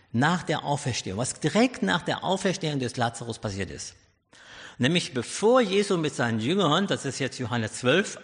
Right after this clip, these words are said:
eins bis elf, bevor Jesus mit seinen Jüngern nach Jerusalem zog, war Jesus mit seinen Jüngern wo zu Gast? Bei Maria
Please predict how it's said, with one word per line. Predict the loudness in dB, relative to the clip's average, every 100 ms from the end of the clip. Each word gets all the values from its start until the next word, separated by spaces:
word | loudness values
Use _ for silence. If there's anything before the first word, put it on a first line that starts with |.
| -4
eins | -4 -4 -8
bis | -12 -2
elf, | 2 2 0 -12 -18 -20 -16 -10 0
bevor | 0 6 6
Jesus | 6 4 4 2
mit | 0 2
seinen | 2 2
Jüngern | 2 4 4 4
nach | 2
Jerusalem | 0 -2 2 4 4 2 0
zog, | 2 2 2 -4 -20 -20 -20 -10
war | 0 0
Jesus | 4 4 4 2 0 0
mit | -2 0
seinen | 2 4 4
Jüngern | 4 4 6 4 4 -2 -8 -20 _ _ -12
wo | -2 2 4 4 2 -2
zu | -4 -2
Gast? | 2 0 0 -12 -8
Bei | -6
Maria | -4 -4 -2 0 0 -2